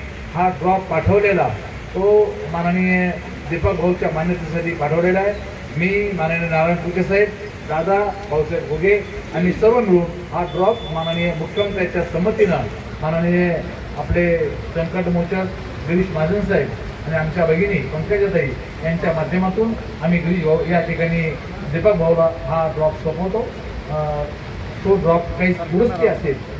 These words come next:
यामध्ये काही सांगायचं असेल, तर निश्चितपणे आम्हाला तातडीनं कळवावं. आम्ही यामधल्या दुरुस्त्या करून पुन्हा मुख्यमंत्र्याला पाठवू, मुख्यमंत्र्यांची मान्यता घेऊन टाकू.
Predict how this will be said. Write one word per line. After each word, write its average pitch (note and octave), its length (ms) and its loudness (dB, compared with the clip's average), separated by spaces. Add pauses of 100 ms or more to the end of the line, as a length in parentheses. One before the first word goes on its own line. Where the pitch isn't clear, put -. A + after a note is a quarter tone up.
(200)
यामध्ये F3+ 340 2
काही F3+ 220 2
सांगायचं F#3+ 640 0
असेल, - 480 -4 (240)
तर F3+ 80 0
निश्चितपणे G3+ 640 -2 (240)
आम्हाला E3+ 240 0
तातडीनं F#3 540 0
कळवावं. G3 560 4 (320)
आम्ही F#3+ 220 0 (300)
यामधल्या E3+ 380 0
दुरुस्त्या D#3+ 400 0
करून D#3+ 220 -2
पुन्हा G#3 540 -2
मुख्यमंत्र्याला F3+ 580 0
पाठवू, D#3 260 2
मुख्यमंत्र्यांची E3+ 800 -2
मान्यता D3 360 0
घेऊन E3+ 160 4
टाकू. F#3+ 280 0